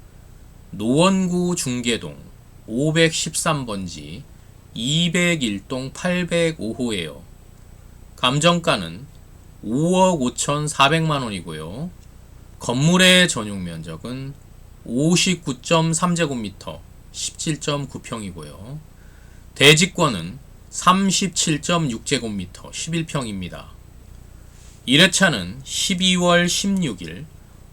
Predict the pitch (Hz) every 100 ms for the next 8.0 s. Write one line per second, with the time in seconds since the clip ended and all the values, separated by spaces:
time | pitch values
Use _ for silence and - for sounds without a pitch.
0 | - 110 120 156 170 170 160 127 123 -
1 | 156 156 151 160 156 156 147 127 117 123
2 | 143 143 - 113 104 113 123 139 127 87
3 | 85 98 104 90 76 - - - - -
4 | - - - - 113 143 170 175 - 175
5 | 107 85 104 - - - - 139 165 135
6 | 90 98 147 - 113 135 170 175 175 180
7 | - 120 135 - 135 - - 120 80 82